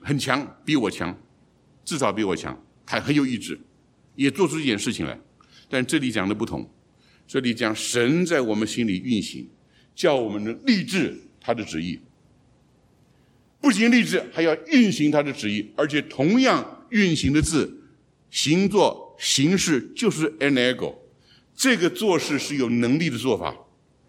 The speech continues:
不是敷衍了事，真正能彻底贯彻，能够做出神所要做的事。然后呢，你把所喜悦的那几个字放在行事之中，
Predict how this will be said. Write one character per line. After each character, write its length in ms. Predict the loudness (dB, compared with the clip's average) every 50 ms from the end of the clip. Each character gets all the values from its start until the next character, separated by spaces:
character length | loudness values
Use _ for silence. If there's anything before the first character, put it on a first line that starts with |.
| _ _ _ _ _ _ _ _ _ _
不 140 | -2 0 0
是 160 | 0 -2 -4
敷 160 | -2 -2 0
衍 180 | 0 2 2 0
了 160 | 0 -2 -2 -4
事， 200 | -6 -10 -12 -14 -14 _
真 280 | 0 2 2 2 0 -2
正 220 | -2 -2 0 0
能 160 | 0 0 0
彻 340 | -2 -4 -2 0 2 2 2
底 240 | 0 -2 -2 -4 -4
贯 260 | 0 0 2 2 2
彻， 340 | 2 2 2 2 2 0 -6 -14 -20 -20 -20 _
能 140 | -4 -2 0
够 140 | 0 0 0
做 220 | 2 2 2 2
出 360 | 2 2 2 2 2 0 -4 -10 -16 -20 _ _
神 360 | -10 -6 -2 0 0 0 0
所 140 | 0 0 0
要 120 | 0 0 0
做 120 | -2 -4
的 80 | -4 -4
事。 320 | -6 -6 -8 -8 -10 -14 _ _ _ _ _ _ _ _ _ _ _ _ _ _ _ _
然 180 | 2 4 6
后 140 | 6 6 6
呢， 180 | 4 2 0 -2 -6 -10 -2
你 100 | -2 0
把 180 | 2 4 2 2
所 320 | 2 0 2 4 4 4
喜 240 | 4 2 0 0 0
悦 160 | 2 2 4
的 220 | 4 4 0 0 0
那 100 | -2 -2
几 160 | 0 0 -2
个 60 | -2 -2
字 360 | 0 0 -2 -2 -2 -6 -14 -4
放 240 | 0 0 2 2
在 260 | 2 2 2 0 -2 -6
行 440 | -2 0 0 2 2 2 2 2 2
事 220 | 0 0 -2 -2 -2
之 140 | -4 -2
中， 340 | 0 2 2 2 0 -2 -10